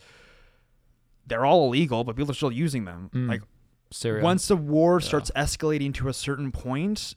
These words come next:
Speaker 1: and people start doing things, they're going to do whatever.
Speaker 2: Yeah.
Speaker 1: Or just like, yeah, you can't, legally you can't target civilian targets. Well, um, have you heard of the Blitz
Speaker 2: <laughs> Yeah.
Speaker 1: during World War Two?
Speaker 2: I know.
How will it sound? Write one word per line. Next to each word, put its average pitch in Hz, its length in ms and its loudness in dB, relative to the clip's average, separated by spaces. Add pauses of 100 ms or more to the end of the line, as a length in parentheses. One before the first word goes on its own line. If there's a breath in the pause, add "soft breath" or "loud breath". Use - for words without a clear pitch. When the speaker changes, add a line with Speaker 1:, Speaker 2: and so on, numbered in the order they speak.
Speaker 1:
and 139 140 -4
people 143 280 -2
start 127 520 -4
doing 143 400 -2
things, 190 760 -4 (680)
they're 151 120 2
going 160 400 0
to 139 100 -2
do 131 340 0
whatever. 120 680 -4
Speaker 2:
Yeah. 98 320 -4
Speaker 1:
Or 160 160 4
just 147 200 -2
like, 139 200 0
yeah, 151 120 2
you 135 160 -2
can't, 151 320 -4 (300)
legally 143 380 -2
you 135 140 -2
can't 139 300 -6
target 131 540 -2
civilian 131 500 0
targets. 127 580 -2
Well, 120 420 2 (1300 soft breath)
um, 123 260 -2
have 135 160 0
you 131 100 4
heard 147 160 2
of 160 40 0
the 175 80 2
Blitz 175 460 0 (200)
Speaker 2:
<laughs> - 140 -2
Yeah. 110 240 4
Speaker 1:
during 151 200 0
World 156 160 2
War 170 140 4
Two? 190 360 0
Speaker 2:
I 98 100 -6
know. 95 280 -4